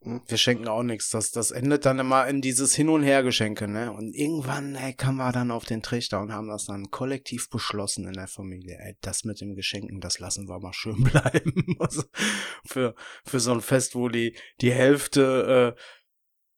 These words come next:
Speaker 2: ja, der Bevölkerung, äh, sich ein ganzes Jahr lang nicht in der Kirche blicken lässt, äh, <laughs> dann ist das nicht so mit den Geschenken. Und bei Kindern ist das was anderes, ja.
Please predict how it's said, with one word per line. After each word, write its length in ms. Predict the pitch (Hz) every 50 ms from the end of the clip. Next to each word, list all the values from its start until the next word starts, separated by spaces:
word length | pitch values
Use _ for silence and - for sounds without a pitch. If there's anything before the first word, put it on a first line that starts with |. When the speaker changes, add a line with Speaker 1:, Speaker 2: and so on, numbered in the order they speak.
| _ _ _ _ _ _ _ _ _ _ _
Speaker 2:
ja, 220 | 156 160 156 151 147
der 140 | 147 147
Bevölkerung, 880 | 139 147 147 - - 151 151 151 - 156 139 127 143 147 147 147 139 123
äh, 180 | 120 139 139 139
sich 260 | 127 139 135 - -
ein 60 | 127
ganzes 380 | 123 127 143 - 139 127 123 -
Jahr 180 | 127 127 139
lang 160 | 139 139 135
nicht 160 | 127 127 127 135
in 60 | 131
der 100 | 131 123
Kirche 300 | - 143 139 - - 120
blicken 320 | 110 117 104 107 123 117
lässt, 360 | 113 117 139 139 - - - -
äh, 180 | 139 139 135 -
<laughs> 460 | 139 131 127 131 135 127 131 131 131
dann 280 | 127 127 127 127 131 131
ist 200 | 135 127 - -
das 160 | 120 113 - -
nicht 200 | 113 113 104 -
so 260 | 104 101 101 101 98
mit 220 | 101 101 - -
den 100 | 98 95
Geschenken. 460 | 101 98 - - 101 95 95 95 95
Und 160 | 101 110 113 107
bei 100 | 117 123
Kindern 380 | - - 147 143 143 135 127
ist 120 | 123 - -
das 160 | 98 - -
was 140 | 107 - -
anderes, 540 | 107 113 123 143 131 - - - - -
ja. 180 | - - -